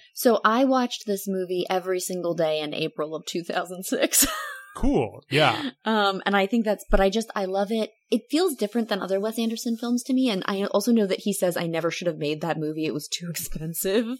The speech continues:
Speaker 2: Yeah. Yeah. It's very ambitious. Do,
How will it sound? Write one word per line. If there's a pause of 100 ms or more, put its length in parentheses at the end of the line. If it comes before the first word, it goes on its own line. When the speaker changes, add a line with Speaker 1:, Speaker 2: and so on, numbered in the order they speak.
(280)
Speaker 2:
Yeah.
Yeah.
It's
very
ambitious. (640)
Do,